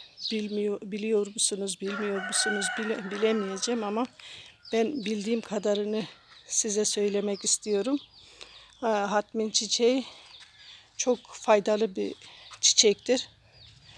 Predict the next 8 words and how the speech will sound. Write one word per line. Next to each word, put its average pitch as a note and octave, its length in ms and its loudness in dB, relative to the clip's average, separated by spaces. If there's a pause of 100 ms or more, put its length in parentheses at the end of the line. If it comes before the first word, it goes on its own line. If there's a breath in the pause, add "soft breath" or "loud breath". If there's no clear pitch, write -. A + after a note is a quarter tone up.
(320 loud breath)
Şöyle G#3+ 640 6 (1120 loud breath)
şurasından G3+ 1000 4 (680 loud breath)
koparıyorlar G#3 880 4 (1120 loud breath)
ve A#3 140 4
bunu, A#3+ 240 4 (300)
e, G#3 300 0
gölgede G#3+ 480 4
kurutuyorlar. A3 880 0